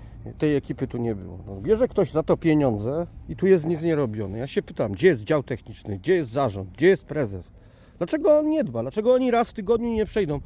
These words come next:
po tej całej spółdzielni, nie pooglądają tych różnych rzeczy? No mają parking tu, pełny w dziurach. Nikt nic nie naprawia. Nikt, nikt.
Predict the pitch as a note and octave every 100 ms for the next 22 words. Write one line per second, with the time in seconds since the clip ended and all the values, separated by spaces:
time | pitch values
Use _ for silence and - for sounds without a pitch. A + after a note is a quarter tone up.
0 | - - - F3+ G3 - G#3 A3+ - G#3
1 | D#3 F#3 D#3+ D#3+ E3+ - _ D#3 F#3+ B3+
2 | A3 B3+ B3 C4 B3+ A#3+ E3+ G3+ F#3+ G3
3 | C#3 D#3 - G#2+ A2+ F3+ B3 A3+ F#3+ F#3+
4 | C#3+ - A2 - G2+ - B3+ B3+ A3+ F3
5 | D3 D#3+ A2+ G#2 - - - C4+ A3+ G3+
6 | C#3+ D3+ C3+ A2 A2+ F#2+ F#2 E2+ - -
7 | - - C4 D#3 - - - - F#3 C3